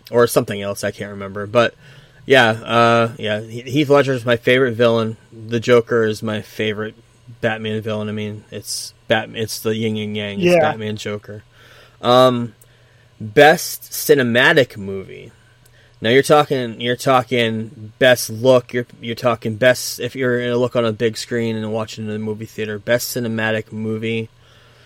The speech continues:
Speaker 1: Out of all of those, it probably would be the Snyder movies, just because they're so, so
Speaker 2: Yep.
Speaker 1: filmed so well. Um,
Speaker 2: Yeah,
Speaker 1: and
Speaker 2: he puts video, he puts, uh, comic book pages to screen like nobody else has ever done, in my
Speaker 1: Yeah.
Speaker 2: opinion.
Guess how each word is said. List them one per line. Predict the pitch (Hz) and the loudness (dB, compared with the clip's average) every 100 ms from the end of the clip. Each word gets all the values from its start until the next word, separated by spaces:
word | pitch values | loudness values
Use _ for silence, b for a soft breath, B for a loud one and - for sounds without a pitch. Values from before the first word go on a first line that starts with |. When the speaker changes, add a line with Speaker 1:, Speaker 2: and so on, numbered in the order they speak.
| b b b b b _ B B B B B B - | b b b b b _ B B B B B B -6
Speaker 1:
Out | 113 | 0
of | 117 | 2
all | 113 120 123 | 4 6 6
of | |
those, | 127 127 120 | 6 2 2
it | 117 | -2
probably | - 131 131 | 0 2 6
would | 143 131 | 6 4
be | 135 | 2
the | 127 | -2
Snyder | - 123 123 | -2 2 2
movies, | 117 131 131 110 | 2 2 0 -2
just | 113 | -8
because | 117 - 117 | -8 0 0
they're | 113 113 | 2 0
so, | - 113 113 | -2 -8 -8
so | - 123 117 | 2 4 6
Speaker 2:
Yep. | 165 185 | 6 4
Speaker 1:
filmed | 123 123 117 | 4 2 0
so | - 110 | 0 2
well. | 110 117 107 - b b b b b | 4 2 0 -8 b b b b b
Um, | - 214 214 208 | -2 0 4 6
Speaker 2:
Yeah, | 226 247 202 | 8 8 8
Speaker 1:
and | 165 | 6
Speaker 2:
he | 196 | 4
puts | 202 - 233 - - | 0 4 4 4 -2
video, | 165 180 180 180 - | 2 4 6 4 0
he | 185 208 | 0 0
puts, | - 226 - - - _ - | 4 2 2 -4 -8 _ 2
uh, | 160 151 | 4 4
comic | - 175 175 156 | 2 2 2 2
book | 160 - | -2 0
pages | 165 156 165 - | 0 2 2 0
to | 147 | -2
screen | - - 156 151 | -4 -2 -2 0
like | 151 143 | -2 -4
nobody | 156 147 151 | -4 -2 0
else | 151 143 - | 0 -2 -6
has | 147 | -6
ever | 147 | -4
done, | 143 143 139 _ - | -4 -6 -8 _ -4
in | 170 | 0
my | 165 | 2
Speaker 1:
Yeah. | 147 | 0
Speaker 2:
opinion. | 151 147 143 | -2 -6 -8